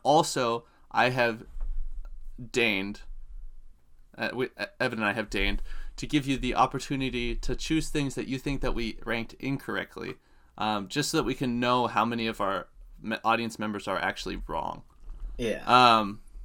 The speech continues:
Speaker 1: yeah. <laughs> So that's all I have
Speaker 2: <laughs> Yeah,
Speaker 1: for today.
Speaker 2: get 'em.
Speaker 1: Ah. <coughs> Evan, do you have anything else to say?
Speaker 2: Uh, nope. That's, I think that's about it. This one,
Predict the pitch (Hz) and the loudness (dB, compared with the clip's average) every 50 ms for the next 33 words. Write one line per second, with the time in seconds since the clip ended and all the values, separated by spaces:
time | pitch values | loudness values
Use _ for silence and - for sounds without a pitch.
0 | - - - - - - - - - - - 127 147 151 - - 170 131 - - | -14 -16 -16 -18 -18 -18 -20 -20 -20 -10 0 4 4 6 8 8 6 6 6 4
1 | - - - - - - - - - - - 131 131 - 143 143 135 131 131 139 | -8 -16 -20 -18 -18 -18 -18 -20 -14 -6 -2 0 0 4 6 8 8 8 8 8
2 | 135 135 160 165 156 - - 127 131 135 143 156 151 156 156 135 123 110 - - | 6 8 10 10 10 10 8 6 4 4 4 4 4 6 6 6 6 4 0 -8
3 | - - 131 127 - - - - - - - - - - _ _ - - 127 143 | -12 -10 -12 -12 -12 -14 -20 -20 -20 -20 -20 -20 -20 -20 _ _ 0 8 12 12
4 | 147 143 139 131 131 127 120 - - - - 165 - - - - - - - - | 12 12 12 12 12 12 10 8 4 2 4 4 4 4 4 2 0 2 2 0
5 | - - - - - - - - - - - - - - - - - - - - | -2 -2 -4 -8 -16 -18 -18 -18 -20 -20 -16 -14 -14 -12 -12 -14 -14 -10 -2 2
6 | 139 131 135 139 123 127 131 135 135 135 131 131 131 135 135 - - 135 - 151 | 2 4 4 4 2 4 4 4 4 4 2 0 0 0 0 0 -2 -2 2 2
7 | 147 147 147 - - - - - - - - - - - 131 151 160 156 151 156 | 2 2 0 -6 -14 -18 -18 -18 -18 -18 -20 -10 -2 2 4 6 6 6 6 6
8 | 160 160 160 160 151 156 202 240 269 254 - - - 151 156 160 - - - - | 6 6 6 4 2 2 4 4 2 2 0 -4 -4 -4 -2 -2 -2 -2 -2 -2
9 | - - - _ - 123 185 226 269 - - - - - - 127 123 120 110 107 | -4 -8 -12 _ -6 -2 0 0 0 -2 -6 -12 -8 -4 -4 -2 0 2 4 4
10 | 104 117 151 165 - 131 131 - 160 147 131 123 120 104 | 4 4 2 0 0 -2 -2 0 0 2 2 2 0 -2